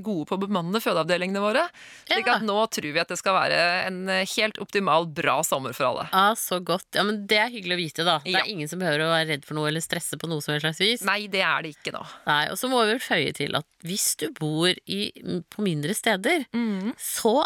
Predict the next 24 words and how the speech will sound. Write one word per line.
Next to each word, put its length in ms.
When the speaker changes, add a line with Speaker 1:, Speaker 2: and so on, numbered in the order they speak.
Speaker 2:
er 240
jo 80
fødeavdelingene 640
bare 180
lykkelige 640
når 60
du 60
kommer 300
inn. 240
Speaker 1:
Det 80
er 100
det 240
de 80
er, 240
vet 200
du. 80
Sånn 240
at 80
det 140
er 180
litt 140
spesielt, 680
eh, 560
f-, 180